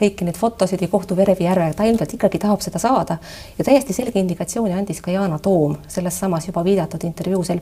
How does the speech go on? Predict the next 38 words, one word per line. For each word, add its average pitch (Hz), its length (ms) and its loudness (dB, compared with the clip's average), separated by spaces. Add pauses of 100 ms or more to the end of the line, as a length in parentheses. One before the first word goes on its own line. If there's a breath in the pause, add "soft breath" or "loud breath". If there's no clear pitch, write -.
P-le. 156 320 -2 (460 loud breath)
Et - 100 0
ta 294 80 6
võiks 294 240 2
tahta, - 360 -4
kui 220 140 -2
ta 196 120 0
ei 214 80 2
tahaks, 220 460 0
siis 202 200 -2
ta, 175 380 -4
siis 196 180 -6
ta 175 220 -6
ei, 165 300 0 (840 loud breath)
siis 208 280 -4
ta 226 100 4
ütleks - 240 -2
välja, 170 140 4
et 160 80 -4
ta 160 100 -2
ei - 20 -2
tahaks. 151 400 -6 (460 loud breath)
Nii 254 80 2
et 254 80 -4
eeldusel, 285 400 4
et 214 240 -2
Jüri 233 320 4
Ratas 233 260 -2
kandideerib 202 480 2
presidendiks, 185 640 -4
on 185 140 -2
täiesti 226 280 -4
selge, 262 440 4
et 180 260 -6
erakond 185 400 -2
vajab 185 220 -2
uut 196 220 2
juhti. 165 320 -6